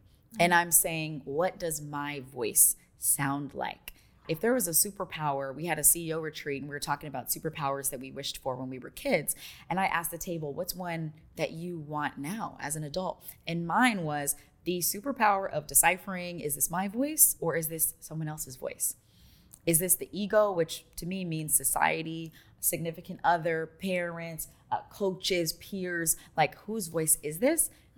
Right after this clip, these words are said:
Speaker 2: That would be the superpower. And so since then, I've been practicing that muscle, and I realized what helps is to remove the outside voices.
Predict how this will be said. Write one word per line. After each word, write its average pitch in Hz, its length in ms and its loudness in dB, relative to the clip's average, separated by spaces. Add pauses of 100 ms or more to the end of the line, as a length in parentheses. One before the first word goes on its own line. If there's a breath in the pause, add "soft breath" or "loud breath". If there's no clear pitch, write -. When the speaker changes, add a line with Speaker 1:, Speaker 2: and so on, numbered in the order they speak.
(120)
Speaker 2:
That 196 260 -2
would 190 120 -2
be 185 120 -6
the 165 60 -2
superpower. 165 760 0
And 160 140 -4
so 180 100 -2
since 202 300 2
then, 185 120 -4
I've 165 60 -2
been 151 140 -4
practicing 156 560 0
that 139 160 -2
muscle, 151 400 0 (200 loud breath)
and 175 80 -2
I 170 60 6
realized 165 580 0
what 139 120 -6
helps - 560 0 (180 soft breath)
is 160 180 0
to 185 220 -4
remove 226 600 2
the 185 160 4
outside 151 420 6
voices. 135 560 -2